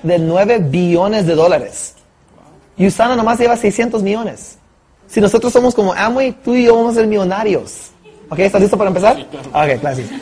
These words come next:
Speaker 1: ¿Cuáles preguntas o dudas tienes?
Speaker 2: Pues si entran mis amigos, le entro yo.
Speaker 1: Ok, sí, sí, sí, sí te entiendo muy bien. Déjame hacerte una pregunta. ¿Quieres ser exitoso en ese negocio? Y esa es tu única duda, ¿verdad?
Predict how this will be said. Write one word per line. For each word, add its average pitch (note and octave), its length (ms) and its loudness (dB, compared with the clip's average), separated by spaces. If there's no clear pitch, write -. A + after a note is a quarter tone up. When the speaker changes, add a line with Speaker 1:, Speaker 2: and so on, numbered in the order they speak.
Speaker 1:
¿Cuáles - 200 -8
preguntas F#3 300 -6
o E3 60 -4
dudas D3+ 180 -2
tienes? C3+ 380 -10
Speaker 2:
Pues A2+ 120 -20
si D3 80 -16
entran E3+ 240 -16
mis B2 160 -16
amigos, D3 400 -18
le A#2 100 -18
entro A2+ 200 -20
yo. G2+ 120 -20
Speaker 1:
Ok, A#2+ 80 -16
sí, B2 240 -10
sí, C3+ 200 -4
sí, E3+ 180 -2
sí F#3 100 -2
te F3 80 -4
entiendo E3+ 300 -2
muy C#3 140 -6
bien. C3+ 260 -6
Déjame F3+ 80 4
hacerte A3+ 240 0
una G#3+ 80 2
pregunta. F3 260 2
¿Quieres G#3 240 0
ser A3 140 0
exitoso G#3+ 580 -4
en D#3 100 -8
ese F#3 120 -2
negocio? G3+ 380 -2
Y F3+ 80 4
esa A#3 160 2
es G3+ 40 -2
tu B3 80 2
única A3 200 2
duda, G#3+ 220 4
¿verdad? D3+ 380 0